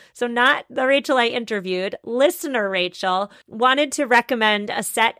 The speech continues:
of ebooks to all of us. It's three ebooks. Rachel says they have substantially helped her reduce food waste by a, quote, "insane amount," end quote. That's, that's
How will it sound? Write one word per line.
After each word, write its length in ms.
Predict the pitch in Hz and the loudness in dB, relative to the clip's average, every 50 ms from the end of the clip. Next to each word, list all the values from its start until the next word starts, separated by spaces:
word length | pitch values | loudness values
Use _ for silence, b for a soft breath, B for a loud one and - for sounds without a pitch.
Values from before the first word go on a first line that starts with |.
| _ _ | _ _
of 240 | 262 226 185 - _ | 0 0 0 -4 _
ebooks 640 | - 262 254 247 196 208 202 190 - - - - - | -6 -4 -4 -2 0 2 2 0 0 -2 -12 -14 -8
to 180 | - 240 202 | -8 -8 -6
all 320 | - - 202 202 208 226 240 | 0 2 4 4 4 4 2
of 120 | 240 208 202 | 0 -2 -2
us. 400 | - 185 170 170 175 180 - - - - | -2 0 0 0 -2 -4 -8 -14 -10 -10
It's 240 | 208 190 - - | -10 -10 -10 -14
three 520 | - _ - 269 294 302 294 294 277 269 240 | -10 _ -4 0 2 2 2 2 0 -2 -4
ebooks. 520 | 202 180 220 208 214 214 - - - - - 208 - - | -2 0 2 0 0 0 -4 -10 -12 -12 -14 -16 -14 -10
Rachel 400 | 208 196 247 247 247 - 269 247 | 2 4 4 4 4 2 0 0
says 420 | 214 - - 208 202 202 196 175 - | 0 2 2 4 4 4 2 0 -2
they 140 | 202 202 | -2 -2
have 200 | 196 208 180 170 | 0 -2 -4 -4
substantially 960 | - - 196 185 - - - - - 285 277 277 285 262 - 285 269 262 254 240 | -6 -10 -10 -8 -8 -12 -12 -8 -6 -2 -2 -2 -2 -2 -4 -4 -2 -2 -2 -2
helped 340 | 196 226 226 220 - - | 0 0 0 0 -2 -6
her 360 | - - - - 269 254 240 240 240 240 - | -16 -18 -10 -2 2 2 4 4 4 2 0
reduce 580 | 202 220 214 185 185 220 220 220 214 - - b b b b b b | 0 -4 -4 -4 -2 -2 -2 -2 -2 -4 -10 b b b b b b
food 380 | _ - - 254 240 240 220 | _ -4 0 2 2 2 4
waste 480 | 208 226 214 214 214 202 - - - - - _ | 2 4 4 4 2 0 -2 -8 -12 -18 -6 _
by 280 | - 285 277 294 302 294 - | 4 6 8 8 6 6 4
a, 100 | 220 220 | 0 0
quote, 640 | - - - - 302 262 202 196 - - - - - _ _ _ _ _ _ _ | -2 -8 0 4 4 4 4 4 0 -6 -10 -10 -10 _ _ _ _ _ _ _
"insane 720 | 294 320 339 403 415 - - - 320 285 262 240 220 196 | 0 0 2 0 0 -2 0 2 2 4 4 2 2 0
amount," 760 | - - 196 185 175 151 143 143 175 214 - - - - - _ _ - | -2 -4 -2 0 0 0 0 -2 -4 -6 -10 -10 -12 -12 -14 _ _ -10
end 240 | 196 190 185 185 | -10 -10 -10 -8
quote. 240 | - 190 175 180 - | -6 -4 -4 -4 -2
That's, 380 | - 196 190 185 - - - - - _ _ | 0 0 0 0 -2 -10 -14 -16 -20 _ _
that's 300 | 214 208 208 196 - - | 2 2 2 2 0 -8